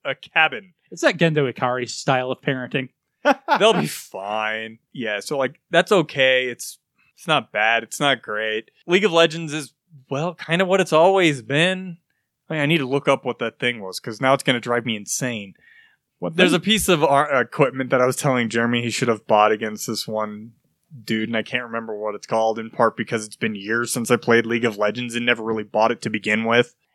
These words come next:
Speaker 1: I keep trying to guilt Tyler into playing, um, Payday with us.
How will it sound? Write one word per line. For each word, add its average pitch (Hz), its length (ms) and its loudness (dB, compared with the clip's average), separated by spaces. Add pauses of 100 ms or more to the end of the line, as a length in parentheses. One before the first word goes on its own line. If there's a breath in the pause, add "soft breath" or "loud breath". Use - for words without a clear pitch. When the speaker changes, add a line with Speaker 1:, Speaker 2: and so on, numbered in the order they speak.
Speaker 1:
I 143 100 0
keep 175 200 0
trying 156 220 0
to 147 60 -6
guilt 139 260 0
Tyler 135 360 2
into 120 140 -10
playing, 120 640 -8
um, 98 340 -10
Payday 120 360 -2
with 101 260 -8
us. 107 460 -8